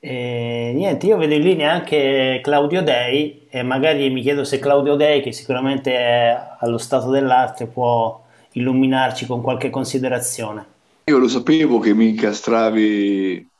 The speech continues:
Speaker 2: eh, in questa <laughs> serata. Lo sapevo benissimo, insomma, va bene. Mi fa piacere sentire che ci sono tanti toscani, perché non pensavo ci fossero così tanti toscani fra i carristi, quindi mi fa molto piacere, questo è un orgoglio,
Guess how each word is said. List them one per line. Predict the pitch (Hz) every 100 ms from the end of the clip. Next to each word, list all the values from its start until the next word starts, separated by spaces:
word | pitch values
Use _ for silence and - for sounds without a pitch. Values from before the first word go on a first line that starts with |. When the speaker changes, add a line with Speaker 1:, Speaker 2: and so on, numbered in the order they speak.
| -
Speaker 2:
eh, | 170 107 95 110
in | -
questa | 131 107 - 117 101 95
<laughs> |
serata. | 110 117 113 101 104 95 _ - 113 - 104 - _ _ _ - - - - - - - - - -
Lo | -
sapevo | 104 113 120
benissimo, | 113 110 107 - 98 95 101
insomma, | 90 104 104 95
va | 98
bene. | 101 101 95 92 - _ - - - - _ -
Mi | 107
fa | -
piacere | 139 160 170 147
sentire | 127 120 151
che | 143 113
ci |
sono | 107 117 113
tanti | 117 117 123
toscani, | 117 113 - 139 143 123
perché | 98 87 107
non | 107
pensavo | 101 104 - 123 113 98
ci | 95
fossero | 104 101 - 104 98 95 - _ _ _ -
così | - 101
tanti | 113 110
toscani | 104 104 - 110 110
fra | 98 92
i |
carristi, | 101 98 104 87 - 90
quindi | 95 92 90 87 87 82
mi | 80
fa | 92
molto | 98 95 95
piacere, | 92 85 101 82 69 57
questo | 90 -
è | 87 85 85
un |
orgoglio, | 101 95 101 101 101 98 98 95